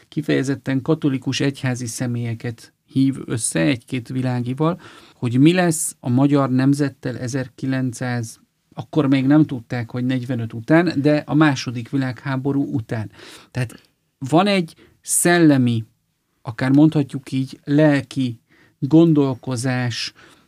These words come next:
útkeresés, hogy belekerültünk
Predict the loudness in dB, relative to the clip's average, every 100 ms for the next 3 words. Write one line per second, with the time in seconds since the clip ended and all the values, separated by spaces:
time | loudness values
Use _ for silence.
0 | _ 0 2 2 0 -2 -2 -4 -6 -4
1 | -4 -6 -14 -16 -8 -8 -8 -14 -20 -20
2 | _ -4 2 4 4 2 0 _ _ _
3 | _ 2 4 6 4 0 0 0 0